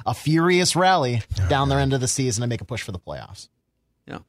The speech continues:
Speaker 3: Yeah, it's, it's tough. You're, it's new system, new coach.
Speaker 1: Yeah.
Speaker 3: It's, it, it might, I mean, plus, it, they might not play starters in the preseason, so,
Speaker 1: Yeah.
Speaker 3: yeah, I wouldn't be shocked if they,
Speaker 1: I would
Speaker 3: if they
Speaker 1: love to be
Speaker 3: started
Speaker 1: wrong.
Speaker 3: slow.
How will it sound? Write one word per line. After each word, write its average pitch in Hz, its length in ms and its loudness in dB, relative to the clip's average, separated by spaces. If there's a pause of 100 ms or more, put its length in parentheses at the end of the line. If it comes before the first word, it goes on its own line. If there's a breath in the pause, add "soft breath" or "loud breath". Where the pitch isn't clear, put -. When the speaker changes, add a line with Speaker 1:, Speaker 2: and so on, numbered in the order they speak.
(640)
Speaker 3:
Yeah, 127 140 0
it's, - 160 -2
it's - 160 -4
tough. - 200 -2
You're, 151 460 2
it's - 240 -2
new 135 160 0
system, 117 560 0
new 117 120 2
coach. 107 480 2
Speaker 1:
Yeah. 98 280 0
Speaker 3:
It's, - 420 -6 (680)
it, 82 140 -12
it 120 100 -6
might, 117 240 -4
I 117 80 -2
mean, 123 240 -2
plus, 143 300 -4 (300)
it, 120 140 -10 (100)
they 120 140 2
might 135 200 2
not 113 180 0
play 107 140 -2
starters 107 400 2
in 92 80 -4
the 85 60 -6
preseason, 95 640 -4
so, 80 420 -4 (140)
Speaker 1:
Yeah. 117 120 -10
Speaker 3:
yeah, 294 140 0 (320)
I 143 80 -4
wouldn't 151 200 2
be 135 100 2
shocked 82 340 -2
if - 100 -12
they, 69 360 -10
Speaker 1:
I 135 100 0
would 151 100 2
Speaker 3:
if 147 60 2
they 160 60 4
Speaker 1:
love 160 120 2
to 175 80 0
be 160 60 4
Speaker 3:
started 127 140 0
Speaker 1:
wrong. 104 140 0
Speaker 3:
slow. 98 160 -8